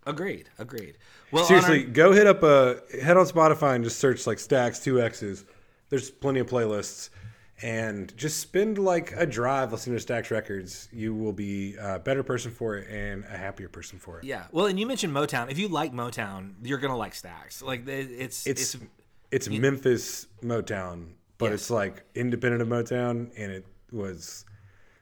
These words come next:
Speaker 2: better than Motown.
Speaker 1: I don't know if you can say it was better than Motown. Motown put out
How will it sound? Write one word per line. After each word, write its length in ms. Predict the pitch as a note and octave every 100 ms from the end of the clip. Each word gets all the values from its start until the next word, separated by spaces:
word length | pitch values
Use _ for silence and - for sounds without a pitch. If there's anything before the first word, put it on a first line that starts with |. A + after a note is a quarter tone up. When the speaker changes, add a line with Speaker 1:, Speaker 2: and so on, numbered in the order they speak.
| _
Speaker 2:
better 240 | - D#2+ D#2
than 120 | D2
Motown. 360 | D2+ - - - - - - - - - -
Speaker 1:
I 60 | G3+
don't 80 |
know 60 | E3+
if 80 | C3+
you 40 |
can 100 | B2+
say 100 | A#2+
it 40 | A#2+
was 100 | F#2
better 320 | F2 G2+ A#2
than 120 | F2+ F2
Motown. 480 | F#2 B2 - F2+
Motown 340 | G#2+ C#3+ D3+ D3
put 180 | D#3 D3+
out 300 | C#3 B2+